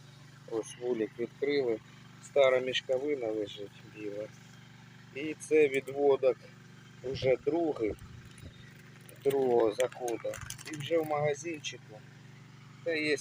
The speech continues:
одна рамочка, в принципі, таке метку. Ну, не здорово заходять, нема того медозбору просто. Ну, пленочки мені сподобались,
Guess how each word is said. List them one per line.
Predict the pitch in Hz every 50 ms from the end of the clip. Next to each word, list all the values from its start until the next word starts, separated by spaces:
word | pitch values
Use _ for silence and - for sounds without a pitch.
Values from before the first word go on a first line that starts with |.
| -
одна | 151 135 131 135 131 123 117
рамочка, | 117 131 135 131 - 120 117 - - - 110
в | 107 - -
принципі, | 120 120 120 120 - 120 120 - 113 107 104 101 - - - - - - - - - - - -
таке | 120 110 - 123 123
метку. | 120 123 127 117 - - - - 95 92 95 98 - - - - - - - - - - - - - - - - - 285
Ну, | 311 269
не | 269 262
здорово | 254 233 226 254 240 220 202 185 170 151 143
заходять, | 139 143 139 - - - 131 120 110 104 95 - 127
нема | 160 202 220 220 214 196
того | - - 180 160 165 160
медозбору | 160 156 143 - 147 135 120 - - 117 113 101 95 90 87 85 -
просто. | 92 92 90 92 - - - - - - - - - - - - - - - - - - - - - - - - - - -
Ну, | 196 208 - -
пленочки | 135 147 165 180 175 165 151 - - 147 135
мені | 135 139 147 156 147
сподобались, | 139 - - 135 120 117 101 95 90 - 95 85 87 92 90 -